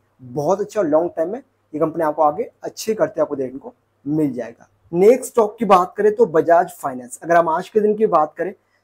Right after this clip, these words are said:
तो लगभग हाफ percent की गिरावट पाँच दिन में लगभग दो परसेंट down। But actual में देखा जाए, ये जो दो परसेंट की गिरावट है, वो सिर्फ और सिर्फ हमें पिछले दो दिनों में देखने को मिला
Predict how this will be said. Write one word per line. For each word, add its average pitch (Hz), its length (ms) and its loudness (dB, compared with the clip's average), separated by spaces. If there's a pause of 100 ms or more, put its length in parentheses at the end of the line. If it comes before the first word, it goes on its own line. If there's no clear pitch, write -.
(200)
तो 185 60 4
लगभग 180 360 2
हाफ 208 320 -2
percent 196 260 -6
की 180 60 -6
गिरावट 151 360 0 (640)
पाँच 196 240 4
दिन 220 220 0
में 220 200 -2 (260)
लगभग 156 380 2 (120)
दो 165 140 2
परसेंट 185 360 -8
down। 175 200 -2
But 202 120 0
actual 247 440 -8
में 247 100 4
देखा 180 260 -2
जाए, 196 180 -4 (340)
ये 196 100 6
जो 226 140 4
दो 196 220 4
परसेंट 220 360 -8
की 196 40 -6
गिरावट 175 300 4
है, 196 60 -6
वो 214 120 -6
सिर्फ 240 320 -12
और 214 60 -6
सिर्फ 202 180 -14
हमें 208 160 -4
पिछले 233 320 -8 (360)
दो 185 280 6
दिनों 214 240 0
में 208 120 2
देखने 160 240 0
को 180 100 -8
मिला 160 220 -6